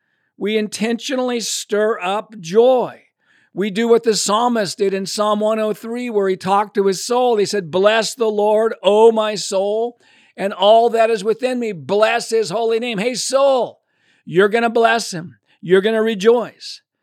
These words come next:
I do believe that a perspective of joy and hope is the fruit of good beliefs, but there's times where we just need to tell ourselves, "Hey, rejoice." I say every week on this podcast, there's no convenient time to be radically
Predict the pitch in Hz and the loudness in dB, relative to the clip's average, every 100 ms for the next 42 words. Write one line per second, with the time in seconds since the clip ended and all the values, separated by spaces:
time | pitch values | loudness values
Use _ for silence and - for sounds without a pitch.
0 | _ _ _ - 156 170 202 214 208 220 | _ _ _ -4 -2 0 0 2 0 0
1 | 202 202 185 185 185 - - 202 202 214 | 0 0 0 0 -4 -4 -2 -2 -2 -2
2 | 202 202 151 180 208 208 202 185 202 202 | -2 -4 -2 0 2 2 0 -4 2 2
3 | 208 208 160 190 180 196 208 196 170 196 | 2 -4 -4 -6 0 2 4 2 -2 -2
4 | 202 214 226 196 190 226 220 214 - 190 | -2 -2 -4 -8 -8 -4 -2 -2 -2 -4
5 | 240 277 190 117 - _ _ _ _ _ | -2 -2 -4 -8 -16 _ _ _ _ _
6 | - 220 226 233 214 233 240 240 240 226 | -2 2 2 0 0 -2 -2 -6 -2 -4
7 | 226 214 240 226 214 - 220 208 185 180 | -2 0 2 2 2 -2 -2 -2 -2 -2
8 | 190 120 101 _ _ _ _ _ _ _ | -2 -4 -14 _ _ _ _ _ _ _
9 | _ _ _ _ - 160 147 165 143 - | _ _ _ _ -2 0 4 2 2 -4
10 | - - _ _ _ _ _ _ _ _ | -14 -18 _ _ _ _ _ _ _ _
11 | _ 180 160 202 196 180 185 190 180 190 | _ -2 -2 0 0 2 4 4 4 2
12 | 180 190 180 175 139 - 190 190 156 185 | 0 -2 -4 -6 -6 -2 -2 -2 -2 -4
13 | 143 135 165 151 180 180 - 185 180 190 | -4 -6 -8 -4 -2 -2 -2 -6 -4 -4
14 | 180 170 170 180 180 165 160 165 160 156 | -4 -6 -6 -6 -4 -6 -4 -4 -2 0
15 | 160 160 160 156 151 127 | 0 0 -4 -8 -10 -10